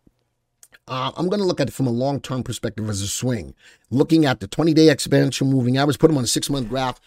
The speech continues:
twenty-day exponential moving average. I'm looking at support and resistance. Uh, I don't wanna look at dividends and stuff. Hold on. Let's go put on relative timing.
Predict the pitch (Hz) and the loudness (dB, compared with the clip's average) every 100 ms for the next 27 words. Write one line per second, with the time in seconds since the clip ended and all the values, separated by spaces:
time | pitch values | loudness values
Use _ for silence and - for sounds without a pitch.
0 | - _ - 185 196 165 160 156 - 143 | -20 _ -4 0 2 6 8 8 4 -2
1 | 147 135 139 131 123 127 127 139 131 131 | 0 0 0 2 0 2 4 4 4 0
2 | 120 - - - - 135 143 143 139 117 | -2 -8 -20 -8 0 2 4 2 2 0
3 | - 113 - - - 117 117 107 147 - | -2 -6 4 4 4 0 0 2 0 0
4 | 139 139 127 - _ - - - 135 135 | -2 -2 -4 -10 _ -20 -8 0 2 2
5 | 131 147 180 220 196 180 - 117 127 123 | 2 4 4 4 2 2 0 0 -2 0
6 | 123 127 123 120 - 120 110 - 117 107 | -2 -2 -2 -4 -6 -6 -6 -4 -4 -4
7 | - 170 170 123 110 107 104 92 92 117 | -2 0 0 0 -2 -2 -2 -6 -6 0
8 | 143 170 - - 117 110 127 123 131 131 | 4 2 0 -10 -8 -6 0 4 4 4
9 | 127 113 _ - - 131 - _ - 113 | 2 -2 _ -10 -2 -2 -2 _ -10 -6
10 | 113 110 107 107 110 - 107 113 113 107 | -4 -2 -2 -4 -4 -8 -8 -4 -2 -4
11 | 90 - 98 92 67 64 | -6 -6 -6 -6 -8 -14